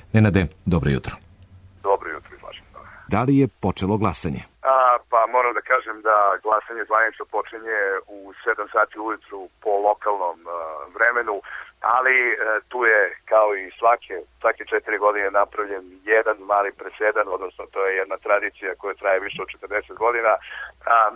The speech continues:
Speaker 2: malo mesto u New Hampshireu, Dixville Notch, a, koje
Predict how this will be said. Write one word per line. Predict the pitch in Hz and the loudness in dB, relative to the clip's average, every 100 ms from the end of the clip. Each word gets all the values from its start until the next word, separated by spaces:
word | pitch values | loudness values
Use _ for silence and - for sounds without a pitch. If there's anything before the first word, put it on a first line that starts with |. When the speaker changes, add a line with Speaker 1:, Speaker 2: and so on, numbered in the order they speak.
| 139 | 2
Speaker 2:
malo | 160 147 139 | 4 2 4
mesto | 147 - 127 | 2 2 -4
u | 120 | -2
New | 123 | 0
Hampshireu, | 117 110 - 117 117 107 120 | 0 -2 -6 -4 -2 -2 -2
Dixville | 113 - 110 113 | -4 -2 -6 2
Notch, | 120 95 - - - - - - | 2 2 -2 -14 -14 -14 -14 -4
a, | 101 107 95 - | 0 0 -2 -2
koje | 107 | 0